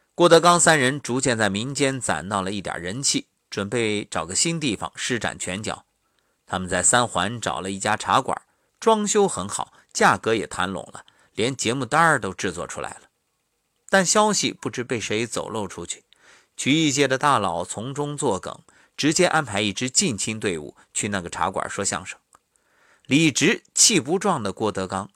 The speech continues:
只好带着大家去了偏僻的天桥乐茶园。迁址的同时，相声大会更名为德云社。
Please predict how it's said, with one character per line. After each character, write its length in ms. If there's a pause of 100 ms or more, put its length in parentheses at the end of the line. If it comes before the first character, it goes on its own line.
(100)
只 160
好 180
带 180
着 80
大 200
家 280
去 160
了 120
偏 260
僻 160
的 140
天 360
桥 220
乐 220
茶 200
园。 240 (840)
迁 300
址 160
的 140
同 180
时， 280 (240)
相 260
声 180
大 220
会 280
更 140
名 200
为 320
德 200
云 220
社。 280